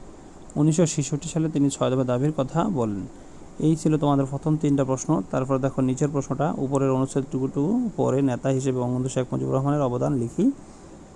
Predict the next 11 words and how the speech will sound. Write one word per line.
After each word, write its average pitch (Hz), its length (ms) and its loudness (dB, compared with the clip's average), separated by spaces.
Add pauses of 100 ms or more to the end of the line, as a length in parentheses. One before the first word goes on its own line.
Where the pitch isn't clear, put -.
(140)
প্রথম 160 320 0
তিনটা 156 320 2
বাক্য 143 260 2
লিখতে 139 300 2
হবে 139 120 2
এখানে। 151 240 0
প্রথম 143 360 0
বাক্য 135 160 -2
হচ্ছে 139 160 -4
বঙ্গবন্ধু 135 260 0
শেখ 131 200 -4